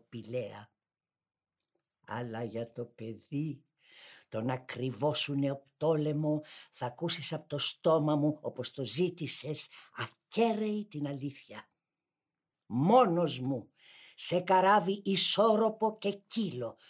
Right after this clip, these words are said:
τον έφερα απ' τη Σκύρο στους άλλους Αχαιούς,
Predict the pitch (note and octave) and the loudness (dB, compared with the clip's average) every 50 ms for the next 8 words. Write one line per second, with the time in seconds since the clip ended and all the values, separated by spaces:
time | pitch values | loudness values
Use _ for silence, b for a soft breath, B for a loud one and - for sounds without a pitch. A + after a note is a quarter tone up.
0 | b b b b _ - D3+ D3 C#3+ E3 G3+ A#3 A3+ - - G#3 G3 G3+ G3 G3 | b b b b _ -2 0 2 4 6 6 6 4 4 2 2 2 2 2 0
1 | G3 - - - E3+ - - - - - - G3+ G#3 G3+ G3 G#3 G3+ - - - | -2 -6 -8 -6 -4 -4 -4 -4 -6 -8 -4 -2 -2 0 0 -2 -4 -6 -8 -8
2 | D3 - - - F#3+ G3 D#3+ D3 C#3 - B2+ A#2 - - C3+ C#3 C#3 D3+ F#3+ G#3+ | -6 -6 -4 -2 0 0 -2 -2 -6 -8 -10 -12 -12 -12 -10 -8 -6 -4 -4 -4
3 | G3+ - - | -4 -6 -10